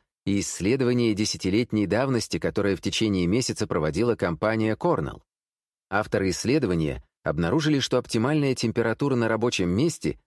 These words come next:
двадцать-двадцать пять градусов. Именно в этом температурном диапазоне работники достигали лучших показателей производительности и совершали меньше ошибок. Когда же температура опускалась ниже двадцати или поднималась выше двадцати пяти градусов,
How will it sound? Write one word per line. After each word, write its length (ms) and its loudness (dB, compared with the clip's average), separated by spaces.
двадцать-двадцать 1000 -2
пять 200 0
градусов. 560 -2
Именно 440 2
в 40 2
этом 280 0
температурном 760 2
диапазоне 720 0
работники 540 0
достигали 540 0
лучших 420 0
показателей 640 2
производительности 920 0
и 80 2
совершали 600 0
меньше 380 -2
ошибок. 520 -8
Когда 340 0
же 100 -2
температура 640 0
опускалась 640 -2
ниже 320 0
двадцати 640 -2
или 120 0
поднималась 600 0
выше 260 0
двадцати 440 -2
пяти 280 -2
градусов, 580 -4